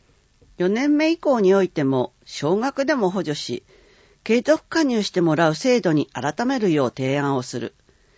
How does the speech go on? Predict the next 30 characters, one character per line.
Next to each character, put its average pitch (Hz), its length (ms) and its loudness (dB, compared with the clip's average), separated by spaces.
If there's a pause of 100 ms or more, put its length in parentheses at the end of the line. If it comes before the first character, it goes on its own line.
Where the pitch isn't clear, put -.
(220)
予 208 100 -2
算 285 280 0
も 269 300 0
ほ - 300 -8
ぼ 226 200 0
変 139 120 -4
わ 170 120 0
ら 226 120 -2
な 240 140 -2
い 208 60 -2
が 139 120 0
ど 170 160 -2
う 165 60 -6
か。 - 160 -14 (880)
答 214 320 -4
え、 - 140 -6 (160)
同 226 200 -2
課 - 160 -10
長。 - 340 -10 (800)
加 226 140 0
入 285 200 2
状 302 200 4
況 226 220 0
の 185 140 2
推 240 300 -2
移 196 60 2
を 165 80 0
踏 160 120 -6
ま 170 160 0
え、 135 180 -2